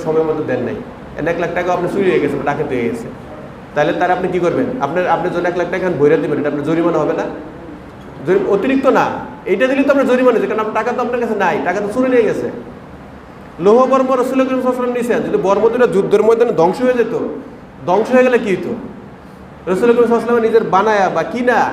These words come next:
এই বর্ম দুটো ফেরত দেওয়া লাগতো না? তার মানে কি, কারো কাছে ঋণ নিলে আপনার সেই সিকিউরিটি, সেই গ্যারান্টি আপনাকে নিতে হবে, দিতে হবে তাকে যে, "আমি তোমার কাছে ঋণ নিছি, সেই ঋণটা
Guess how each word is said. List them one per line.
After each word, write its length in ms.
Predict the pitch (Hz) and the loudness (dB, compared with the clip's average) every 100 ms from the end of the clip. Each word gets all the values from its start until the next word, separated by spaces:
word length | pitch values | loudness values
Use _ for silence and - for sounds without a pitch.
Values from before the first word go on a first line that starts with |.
| 160 | -4
এই 60 | 160 | -4
বর্ম 200 | 175 180 | -2 -2
দুটো 180 | 180 185 | -2 -2
ফেরত 120 | 180 | -2
দেওয়া 140 | 185 180 | -2 -2
লাগতো 240 | 180 175 | -2 -2
না? 80 | 190 240 - - 180 175 - - - - - - - | -4 -4 -8 -12 -12 -14 -14 -16 -16 -16 -16 -12 -2
তার 120 | 185 | 0
মানে 180 | 214 202 | 2 2
কি, 360 | 151 - - - - - - - | 0 -4 -6 -10 -14 -16 -14 -2
কারো 180 | 160 196 | 0 2
কাছে 240 | 220 233 | 2 4
ঋণ 200 | 220 226 | 2 2
নিলে 400 | 226 233 269 262 | 2 4 2 2
আপনার 320 | 170 202 226 | 0 0 -2
সেই 280 | 226 214 220 | 0 2 2
সিকিউরিটি, 480 | 220 226 226 220 240 | 2 -2 -2 -2 -2
সেই 160 | 240 | 0
গ্যারান্টি 520 | 214 170 180 202 220 233 | 0 2 2 2 2 2
আপনাকে 300 | 190 208 196 | 2 0 0
নিতে 180 | 226 | 2
হবে, 240 | 214 160 262 - - - - - | 2 2 0 -4 -8 -12 -16 -6
দিতে 200 | 190 233 | -2 4
হবে 200 | 233 226 | 4 4
তাকে 320 | 220 190 156 120 - - | 2 -2 -4 -6 -10 -10
যে, 80 | 170 | -4
"আমি 180 | 180 214 220 | -2 0 0
তোমার 220 | 208 202 | -2 -2
কাছে 240 | 214 220 | -2 2
ঋণ 180 | 202 202 | 2 2
নিছি, 340 | 190 185 240 | 0 -2 -4
সেই 260 | 233 202 190 | -2 0 2
ঋণটা 320 | 180 170 214 | 2 0 -2